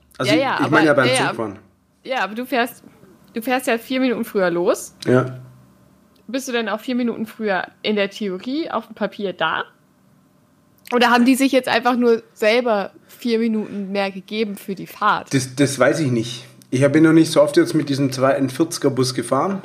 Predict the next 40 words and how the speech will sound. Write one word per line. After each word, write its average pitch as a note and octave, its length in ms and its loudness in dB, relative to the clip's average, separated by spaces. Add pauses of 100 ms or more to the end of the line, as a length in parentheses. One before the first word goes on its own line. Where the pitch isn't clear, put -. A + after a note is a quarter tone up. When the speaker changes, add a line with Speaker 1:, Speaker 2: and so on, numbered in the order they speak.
(160)
Speaker 1:
Lustig C#3 380 2
ist, C#3+ 180 -4
mein B2 180 4
Bus B2 160 -2
hier D#3 160 2
heißt A2+ 260 -6
zweiundvierzig A#2 580 -8
und G2 100 -10
der A#2 140 -4
kommt C#3+ 200 -6
um G#2+ 140 -12
zweiundvierzig. - 640 -14
Junge, A2 220 -4
so C3+ 160 -2
schließt B2+ 260 -2
sich - 140 -4
der A#2 100 -4
Kreis. - 400 0
Kein B2+ 240 2
Wunder. D#3 460 6
Ah. - 500 -4 (220)
Speaker 2:
Es A3+ 160 -2
ist A3+ 180 -2
alles, A3+ 380 4
es - 260 -6
ist - 180 -10
alles G#3+ 280 -8
connected, B2+ 720 2
Speaker 1:
Ja, A2+ 80 -2
Speaker 2:
Alter. A#2+ 260 0
Speaker 1:
ja, A#2 120 4 (100)
ja, - 0 - (720)
ja. A2 60 -12 (680)
Speaker 2:
Kausalität F#3+ 760 -4
hoch F3+ 140 -10
zehn. F3 320 -6 (180)
Speaker 1:
Ja, C3 220 0
auf C3+ 100 -2
jeden D3+ 160 4
Fall B2+ 500 0